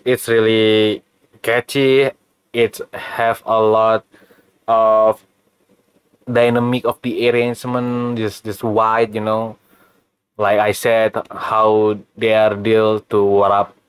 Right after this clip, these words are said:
all of those parts, you know, to one package of the song, just really well executed, and the video clip, how they are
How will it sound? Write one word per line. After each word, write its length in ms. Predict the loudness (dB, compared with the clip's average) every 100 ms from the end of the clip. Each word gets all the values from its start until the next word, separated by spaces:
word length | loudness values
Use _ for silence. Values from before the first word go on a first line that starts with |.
| _ _ _ _ -20 _ _ _ _ _
all 400 | 0 2 4 2
of 140 | 0 -2
those 600 | 2 2 0 -4 -12 -18 -4
parts, 260 | 0 0 -2
you 80 | -4
know, 340 | -2 -2 -6 -16 _ _ -8
to 60 |
one 340 | -4 -2 -2 -4
package 500 | -6 -6 -6 -8 -6
of 140 | -8
the 100 | -8
song, 400 | -6 -2 -2 -4
just 280 | -8 -10 -18 _ _ _ _ -6
really 220 | -2 2
well 160 | 2 2
executed, 540 | 0 -6 -2 0 2
and 240 | 0 0
the 40 | -2
video 380 | -2 0 0 0
clip, 500 | 0 0 2 2 0
how 440 | 0 2 2 2
they 120 | 2
are 260 | 2 0